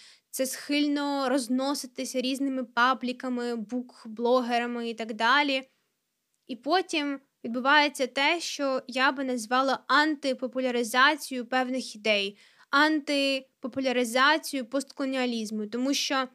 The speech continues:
я пам'ятаю цю ситуацію з Вірою Агеєвою, де теж в книжці «За лаштунками імперії» Назаренко там знайшов якісь помилки, якісь, е, неточності, правдивість яких, до речі, він так і не довів, теж, е, говорив в якомусь грубому, епатажному тоні.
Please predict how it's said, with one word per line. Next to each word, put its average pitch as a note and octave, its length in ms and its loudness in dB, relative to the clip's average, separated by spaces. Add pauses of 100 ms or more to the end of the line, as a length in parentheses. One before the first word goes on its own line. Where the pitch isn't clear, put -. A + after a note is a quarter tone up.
(400)
я C4 80 -2
пам'ятаю C#4+ 540 2
цю - 100 -10
ситуацію B3+ 520 -6
з A3 80 -8
Вірою C4 340 0
Агеєвою, C4+ 580 -2
де A3+ 160 -4
теж B3+ 440 0 (340)
в - 60 -20
книжці C4 720 -4 (260)
«За C4 220 2
лаштунками C4 640 -2
імперії» C#4 840 0 (100)
Назаренко C4 540 4
там A#3+ 260 -2
знайшов A#3 520 -4
якісь A#3 420 -10 (260)
помилки, B3+ 760 2
якісь, A#3 720 -6
е, A3 280 -2
неточності, A#3 1400 -4 (280)
правдивість B3 580 -4
яких, B3 240 -6
до A3 100 -6
речі, A3+ 300 -6
він A3+ 120 -6
так A3 220 -6
і A3+ 40 -6
не A3+ 100 -4
довів, A3 560 -6
теж, A3+ 560 -2
е, A3 180 -4
говорив A3 400 -8
в - 20 -6
якомусь A3+ 380 -6
грубому, A3+ 500 -4
епатажному A3 840 -4
тоні. B3+ 640 -4